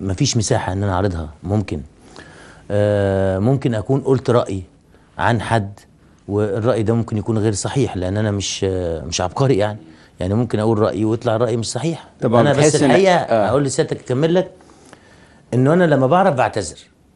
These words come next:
Speaker 1: وده تاريخي في
Speaker 2: أنا لسه
Speaker 1: الصحافة.
Speaker 2: كنت أسألك في دي.
Speaker 1: ده تاريخي في الصحافة.
Speaker 2: آه، آه.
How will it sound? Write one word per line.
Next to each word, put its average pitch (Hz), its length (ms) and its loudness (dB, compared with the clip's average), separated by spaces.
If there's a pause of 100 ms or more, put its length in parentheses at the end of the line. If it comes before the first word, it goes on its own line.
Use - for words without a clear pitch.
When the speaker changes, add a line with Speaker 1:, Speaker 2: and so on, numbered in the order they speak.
(100)
Speaker 1:
وده 117 200 -2
تاريخي 139 360 0
في 110 60 -6
Speaker 2:
أنا - 80 -2
لسه 117 100 0
Speaker 1:
الصحافة. 101 220 0
Speaker 2:
كنت 104 120 -4
أسألك 92 360 -4
في - 40 -18
دي. 78 60 -10
Speaker 1:
ده 120 100 -2
تاريخي 147 340 0
في 110 60 -6
الصحافة. 117 500 -2
Speaker 2:
آه، 80 160 -10
آه. 76 160 -12